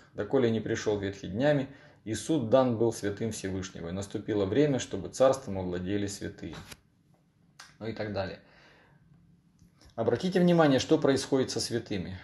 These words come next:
э, что делает с ними власть малого рога. То есть святые терпят определённые неудобства и дискомфорт, находясь в этом мире. И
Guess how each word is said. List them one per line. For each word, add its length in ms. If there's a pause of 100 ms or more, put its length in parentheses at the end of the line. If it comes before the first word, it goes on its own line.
(240)
э, 300
что 220
делает 420
с 100
ними 180
власть 360
малого 400
рога. 280 (300)
То 60
есть 120
святые 420
терпят 420
определённые 880
неудобства 640
и 140
дискомфорт, 640
находясь 460
в 20
этом 300
мире. 260 (720)
И 720